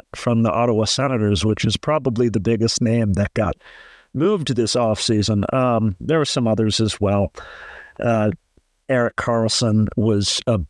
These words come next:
big talking point and probably one of the later signings. He signed with the Penguins. And obviously the Penguins have Sidney Crosby, Evgeny Malkin,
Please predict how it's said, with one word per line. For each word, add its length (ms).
big 300
talking 420
point 340
and 80
probably 460
one 200
of 60
the 100
later 260
signings. 560
He 80
signed 340
with 120
the 80
Penguins. 600
And 340
obviously 520
the 80
Penguins 460
have 140
Sidney 260
Crosby, 640
Evgeny 340
Malkin, 520